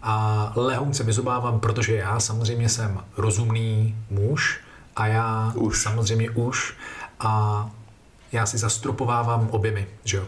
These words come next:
Speaker 1: Já ne-,
Speaker 2: Hmm.
Speaker 1: nechci naběhat tolik objemů, takže já se postupně propracovávám, už jsem přes, eh, hranici čtyřicet čtyři kilometrů, čtyřicet pět, tam někde se teď jako motám týdně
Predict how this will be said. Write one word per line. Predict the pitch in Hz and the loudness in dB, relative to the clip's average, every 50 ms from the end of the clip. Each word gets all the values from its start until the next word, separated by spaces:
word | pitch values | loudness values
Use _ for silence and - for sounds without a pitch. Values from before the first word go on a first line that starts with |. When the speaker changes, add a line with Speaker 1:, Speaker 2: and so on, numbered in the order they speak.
| - - | -6 -4
Speaker 1:
Já | 117 110 | 0 2
ne-, | 110 127 | 2 4
Speaker 2:
Hmm. | 120 110 104 | 4 4 2
Speaker 1:
nechci | 104 104 - - | 2 0 -2 -2
naběhat | 120 117 113 110 110 117 | 0 2 2 2 0 0
tolik | - - 120 110 123 | 0 0 0 2 2
objemů, | 135 147 160 160 160 156 151 151 - - - - - - - - - - | 2 2 0 0 0 -2 -4 -6 -8 -12 -12 -12 -12 -12 -12 -16 -16 -6
takže | - 113 107 113 | -2 -2 0 0
já | 117 110 | 0 0
se | - 120 | 0 0
postupně | 110 - 113 - - 113 120 127 | 0 2 0 0 0 -2 -2 0
propracovávám, | 110 - 110 107 110 110 - 117 120 113 110 110 113 110 110 110 - | 0 0 0 0 0 0 0 0 -2 0 0 0 2 2 0 0 0
už | - | -2
jsem | - 117 110 104 | -2 0 0 0
přes, | 101 - - 113 101 - - - - - | 0 0 0 2 2 0 0 -4 -8 -10
eh, | 104 104 113 117 110 107 95 | -10 -8 -8 -8 -8 -6 -4
hranici | 90 92 107 113 113 113 113 - - 117 104 95 92 101 | -2 0 0 2 2 2 0 0 0 0 -2 -2 -2 -4
čtyřicet | - - - - 113 117 113 - 113 104 95 - - - - - - - - - - - - - - - - - - | -6 -4 -2 0 0 2 2 0 -2 -4 -8 -12 -16 -18 -20 -20 -20 -20 -20 -20 -20 -20 -20 -20 -20 -20 -20 -10 -6
čtyři | - - - 117 107 104 113 107 110 | -4 -2 0 2 2 2 2 0 0
kilometrů, | - 117 113 120 135 135 - 139 135 131 | 0 0 0 2 0 0 0 2 2 2
čtyřicet | 123 - - 110 104 - 104 - | 0 0 -2 -2 0 -2 -2 -2
pět, | - 120 120 117 - - - | -2 -2 -2 -2 -4 -4 -4
tam | - 117 110 | 0 0 2
někde | 110 107 104 110 113 | 4 4 4 4 2
se | 110 - 110 | 2 0 0
teď | 113 110 107 | 0 0 0
jako | 107 - 107 | 0 0 2
motám | 101 107 107 - 139 131 135 139 151 160 160 - - | 2 0 0 0 0 0 0 0 0 -2 -4 -6 -4
týdně | - 131 117 117 135 135 131 139 139 | -2 0 0 0 0 0 -2 -4 -6